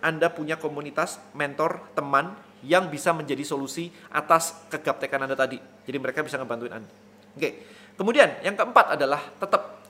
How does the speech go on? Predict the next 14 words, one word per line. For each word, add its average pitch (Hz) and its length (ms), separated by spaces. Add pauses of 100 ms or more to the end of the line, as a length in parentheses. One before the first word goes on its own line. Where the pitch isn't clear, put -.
lihat 185 320
kompetitor. 165 400 (1040)
Kenapa 156 320
lihat 135 160
kompetitor? - 400 (540)
Karena 226 400
Anda 202 240
perlu 185 160
tahu, 180 320 (240)
kompetitor 196 640
adalah 139 160
orang 156 160
terdekat - 560 (240)
yang 175 240